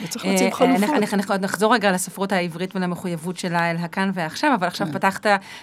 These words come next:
Speaker 2: לי דלת שרציתי לפתוח, וזה באמת הדיון של כל השנים האחרונות ב-, בעיקר מאז הקורונה, ועוד הרבה לפני, בקונספירציה ובמהות שלה. כלומר,
Speaker 1: כן.
Speaker 2: מהי קונספירציה, אה, לעומת מהי ספקנות בריאה, נגיד, נקרא לזה, ומהו דמיון.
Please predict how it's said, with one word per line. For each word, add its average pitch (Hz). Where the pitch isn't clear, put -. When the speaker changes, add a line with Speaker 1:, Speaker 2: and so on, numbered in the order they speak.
Speaker 2:
לי 180
דלת 202
שרציתי 180
לפתוח, 214
וזה 196
באמת 233
הדיון 208
של 233
כל 214
השנים 214
האחרונות 196
ב-, 185
בעיקר 208
מאז 190
הקורונה, 185
ועוד 165
הרבה 165
לפני, 196
בקונספירציה 185
ובמהות 160
שלה. 156
כלומר, 175
Speaker 1:
כן. 175
Speaker 2:
מהי 196
קונספירציה, 185
אה, 180
לעומת 180
מהי 180
ספקנות 190
בריאה, 190
נגיד, 202
נקרא 190
לזה, 180
ומהו 180
דמיון. 180